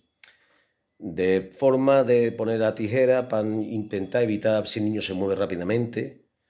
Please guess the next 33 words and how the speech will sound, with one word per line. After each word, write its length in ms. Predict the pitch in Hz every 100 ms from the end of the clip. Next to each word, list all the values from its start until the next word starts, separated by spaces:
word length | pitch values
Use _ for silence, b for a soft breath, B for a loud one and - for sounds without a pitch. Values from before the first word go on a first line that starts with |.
| _ _ _ _
de 200 | - 90
no 140 | 92 95
hacerles 400 | 90 90 87 90
daño, 500 | 127 127 123 123 123
de 160 | 110
cómo, 360 | - 104 104 -
mm, 380 | 113 104 101 98
a 80 | 92
ver, 320 | 95 98 95
poner 300 | 92 98 98
así, 560 | 90 - 92 90 87 80
eh, 380 | - 69 76 - _ _ _ -
de 160 | - 95
cómo 260 | 113 123
hacer 360 | 107 - 127 123
para 140 | 120 98
que 100 | 98
el 80 |
niño 400 | 98 107 113 113
haga 140 | 104 107
un 120 | 104
poco 220 | 98 104
lo 100 | 113
que 100 | 95
nosotros 340 | 85 - 104 - _ _
queremos 580 | 92 90 98 95 82 78
a 60 |
la 80 | 90
hora 120 | 87
de 80 | 87
cortarle 380 | 85 82 90 85
el 80 | 76
pelo. 320 | - 76 69